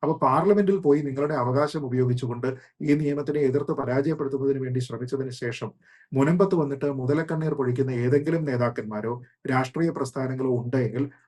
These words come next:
അവർക്ക് ശക്തമായിട്ടുള്ള പ്രതിഷേധം നേരിടേണ്ടി വരും എന്നതിന്റെ സൂചന തന്നെയാണ് ഇപ്പൊ നമ്മൾ കാണുന്നത്. അത് സഭകളുടെ ഭാഗത്തു നിന്ന് വന്നു, രാഷ്ട്രീയ നേതാക്കന്മാരുടെ, പല രാഷ്ട്രീയ പാർട്ടികളുടെ, തദ്ദേശവാസികളായിട്ടുള്ള ആൾക്കാരുടെ, സാധാരണക്കാരുടെ എല്ലാം തന്നെ ബോധ്യത്തിലുള്ള കാര്യമാണ്. അതുകൊണ്ട് തന്നെ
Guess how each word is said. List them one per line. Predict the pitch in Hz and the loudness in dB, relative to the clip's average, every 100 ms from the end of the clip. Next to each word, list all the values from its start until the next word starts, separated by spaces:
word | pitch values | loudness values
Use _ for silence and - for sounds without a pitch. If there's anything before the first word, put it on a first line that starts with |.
| - | -4
അവർക്ക് | 123 135 | -2 -2
ശക്തമായിട്ടുള്ള | - 117 - 147 165 156 147 147 | -4 -6 -6 -2 -2 -2 0 -2
പ്രതിഷേധം | - 127 127 135 143 | -2 -4 -2 -4 -6
നേരിടേണ്ടി | 127 123 143 160 151 | -4 -2 0 2 4
വരും | 135 123 123 - - | 4 4 -2 -14 -4
എന്നതിന്റെ | 139 139 147 | -2 0 -2
സൂചന | 147 139 147 175 170 | -2 0 0 2 0
തന്നെയാണ് | 160 147 | 0 -4
ഇപ്പൊ | 131 135 | -2 -2
നമ്മൾ | 127 123 | -2 -4
കാണുന്നത്. | 117 107 107 107 _ _ 135 | -4 -6 -10 -12 _ _ -4
അത് | |
സഭകളുടെ | 135 127 123 147 151 143 | -2 0 2 2 2 0
ഭാഗത്തു | 147 156 | 0 0
നിന്ന് | 151 156 | -2 -2
വന്നു, | 143 180 185 _ _ _ _ _ _ _ 127 | 0 -2 -2 _ _ _ _ _ _ _ -2
രാഷ്ട്രീയ | 123 120 147 147 | 0 0 2 2
നേതാക്കന്മാരുടെ, | 147 139 143 143 139 135 143 | 2 2 0 -2 -4 -4 -4
പല | 147 123 | -2 -2
രാഷ്ട്രീയ | 127 117 - 147 | 0 -2 -2 -2
പാർട്ടികളുടെ, | 143 135 131 139 135 147 - _ _ | 0 0 0 0 0 -2 -4 _ _
തദ്ദേശവാസികളായിട്ടുള്ള | 127 117 143 165 156 151 147 143 143 139 131 | -2 2 2 4 4 2 2 2 0 0 0
ആൾക്കാരുടെ, | 127 131 123 135 | 0 -2 0 0
സാധാരണക്കാരുടെ | 131 - 120 123 143 143 143 - 127 123 | -2 0 0 2 0 -2 -4 -4 -2 0
എല്ലാം | 117 123 127 123 | 0 -2 -2 -4
തന്നെ | 123 135 - _ - | -6 -10 -16 _ 2
ബോധ്യത്തിലുള്ള | 127 143 151 151 113 110 | 6 8 6 -2 -2 -2
കാര്യമാണ്. | 104 110 107 107 _ 110 | -4 -6 -8 -12 _ -6
അതുകൊണ്ട് | 123 185 180 | 0 2 2
തന്നെ | 139 123 127 | 0 -2 -6